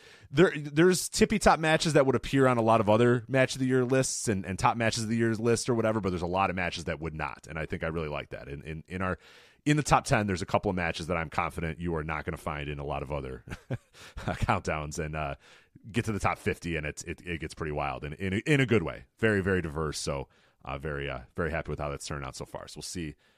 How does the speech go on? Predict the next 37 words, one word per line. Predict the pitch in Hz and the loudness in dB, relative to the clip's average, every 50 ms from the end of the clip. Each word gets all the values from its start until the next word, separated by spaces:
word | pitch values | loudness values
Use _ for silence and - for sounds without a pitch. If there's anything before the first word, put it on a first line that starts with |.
| _ _ | _ _
how | - 71 67 | -12 -10 -10
that | 71 71 | -8 -10
ends | 73 71 65 | -10 -10 -10
up | 76 - | -12 -10
shaking | - - 87 80 - 85 | -6 -6 -6 -6 -6 -8
out | 71 73 76 - _ _ _ _ _ _ _ | -8 -10 -10 -12 _ _ _ _ _ _ _
with | - 73 69 - | -12 -10 -8 -8
a | 73 - | -8 -6
couple | - - - 80 69 | -8 -8 -8 -8 -8
days | 73 71 67 65 - | -8 -8 -8 -8 -10
left | 69 - | -10 -10
to | - 67 | -10 -10
go, | 67 69 64 64 60 - _ _ _ _ _ _ _ _ _ _ | -8 -8 -8 -8 -10 -14 _ _ _ _ _ _ _ _ _ _
uh, | - 80 85 - | -4 -4 -2 -2
in | 113 113 113 117 - | -2 -2 -2 -2 -2
the | 110 107 117 | -2 -2 0
voting. | 95 101 120 127 123 110 95 85 | 2 4 6 6 6 4 2 0
So, | - 135 139 | 0 0 4
Joe, | 120 175 170 | 8 8 8
we | 160 160 160 170 165 | 8 8 6 6 6
are, | 156 156 151 139 | 6 6 6 6
uh, | 139 143 135 151 | 4 4 4 2
a | |
little | 160 170 233 269 285 | 4 4 6 8 8
out | 269 240 | 8 8
of | 202 | 8
time, | - 214 190 | 6 6 6
but | 180 175 | 6 6
I | 160 | 4
do | 156 190 | 4 4
wanna | 202 202 190 | 4 4 4
get | 170 147 160 - | 2 2 0 0
to | 143 | 0
these | 143 131 107 | -2 0 4
last | 127 131 123 - - | 6 6 6 4 2
few | 123 107 | 0 2
topics. | - 113 104 95 - 107 101 - - - - - | 4 4 4 4 4 0 0 0 -2 -4 -4 -6